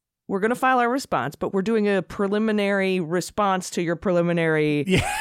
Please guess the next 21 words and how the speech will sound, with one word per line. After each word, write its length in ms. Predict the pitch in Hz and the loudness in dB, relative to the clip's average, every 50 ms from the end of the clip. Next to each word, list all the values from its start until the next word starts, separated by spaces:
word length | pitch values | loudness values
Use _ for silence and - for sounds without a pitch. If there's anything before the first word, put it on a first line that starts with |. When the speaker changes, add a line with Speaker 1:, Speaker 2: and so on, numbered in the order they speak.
| 932 932 | -4 -4
Speaker 2:
<laughs> 200 | 960 - - - | -6 -6 0 4
Speaker 1:
order, 580 | 220 208 208 202 185 156 139 - - 196 - - _ 190 - - - - - - _ _ - - | 4 6 6 6 6 4 2 0 -2 -6 -8 -6 _ -12 -12 -12 -18 -20 -20 -20 _ _ -10 -8
uh, 60 | 175 - | -6 -2
because 300 | - 185 - 202 190 175 | -2 -2 0 -2 -2 0
you 80 | 190 190 | -2 -2
filed 760 | - - - - - - - 370 214 214 233 240 233 208 165 | -4 -6 -10 -12 -12 -8 -2 0 2 2 4 2 2 2 2
it 280 | 151 151 151 147 - - _ _ _ _ - | 2 2 0 0 -2 -4 _ _ _ _ -8
in 160 | - 143 185 | -4 -2 0
the 80 | 175 175 | 0 0
middle 420 | 180 185 190 208 220 226 214 202 | 0 2 2 2 4 4 4 4
of 280 | 190 180 175 175 165 - - - | 4 4 2 0 -2 -6 -4 -2
us 320 | 175 180 180 180 - - | 0 0 0 0 -2 -2
writing 360 | 160 175 170 196 185 175 175 | -2 0 0 0 0 0 0
our 140 | 175 180 190 | 0 -2 -2
response. 560 | 185 185 185 - - 349 339 - - 160 - | -2 -2 -4 -2 -2 -2 -2 -2 -6 -10 -12
It's 100 | 160 185 | -10 -8
just 140 | 240 254 - | -6 -6 -4
so 140 | - 349 330 | -2 -2 -2
weird. 420 | 233 190 269 359 302 - - - - | 0 -2 -2 -4 -4 -6 -10 -14 -8
Speaker 2:
It, 160 | - 190 208 - _ | -8 -8 -8 -6 _
it, 140 | 180 196 202 | -4 -4 -4